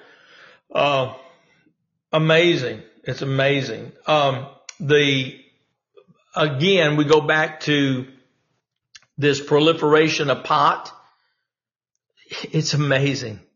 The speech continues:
if you think about it. We are expanding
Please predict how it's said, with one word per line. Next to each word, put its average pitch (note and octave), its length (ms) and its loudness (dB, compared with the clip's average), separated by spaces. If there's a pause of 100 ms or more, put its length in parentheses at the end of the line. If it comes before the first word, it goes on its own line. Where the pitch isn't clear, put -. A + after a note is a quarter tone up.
(300)
if C#3+ 160 -4
you C#3+ 80 -2
think D3 260 0
about A2 320 0
it. - 140 -10 (600)
We E3 320 2
are D#3 440 2
expanding D3+ 1300 -2